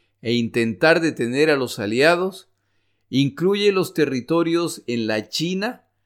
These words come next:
al que le han sumado Birmania. Planean además quedarse con las Indias holandesas y las Islas Carolinas y Marshall.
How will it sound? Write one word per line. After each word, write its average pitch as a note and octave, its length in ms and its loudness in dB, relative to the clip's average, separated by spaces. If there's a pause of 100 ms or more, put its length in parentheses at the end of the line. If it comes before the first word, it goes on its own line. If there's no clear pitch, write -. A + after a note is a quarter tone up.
(180)
al A2+ 220 -8
que B2+ 100 0
le B2+ 120 2
han E3+ 100 2
sumado E3+ 720 0
Birmania. A#2+ 920 -2 (320)
Planean C3+ 420 -2
además E3 440 0
quedarse D#3 540 0
con C#3 180 -2
las A2 240 -4
Indias E3 440 0
holandesas C#3+ 920 -2 (500)
y A2+ 80 -6
las A2+ 220 0
Islas E3+ 380 0
Carolinas D#3 920 0
y C3 160 -8
Marshall. C#3 560 -4